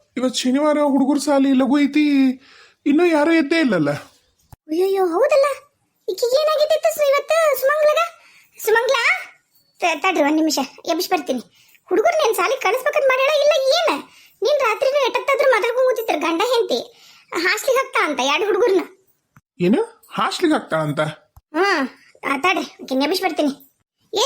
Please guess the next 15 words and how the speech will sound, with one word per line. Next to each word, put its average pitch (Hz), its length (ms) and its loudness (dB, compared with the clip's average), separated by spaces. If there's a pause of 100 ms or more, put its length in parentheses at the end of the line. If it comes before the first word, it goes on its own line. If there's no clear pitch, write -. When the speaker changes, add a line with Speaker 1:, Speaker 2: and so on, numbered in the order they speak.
Speaker 2:
ಸುಮಂಗ್ಲ, 494 320 2 (560)
ಸುಮಂಗ್ಲ, 427 340 2 (1900)
ಸುಮಂಗ್ಲ, 494 580 0 (560)
ಲೋ 381 300 2 (440)
ಜಗದೀಶ, 359 280 0 (2250)
ಜಗದೀಶ, 523 540 0 (320)
ಲೋ 392 280 2 (680)
ಹುಡುಗರನ್ನ 622 340 2
ಸಾಲಿ 539 240 0
ಕಳಿಸ್ತಿರ್ಲಿ 622 440 0
ಇಬ್ರು, 508 320 2
ಮಕ್ಕೊಂಬಿಟ್ರಲ್ಲ, 494 720 0 (280)
ಲೋ. 523 280 0 (1500)
Speaker 1:
ಏಕ 220 120 -4
ಎದ್ದೇಳಿಲ್ಲ? 254 580 0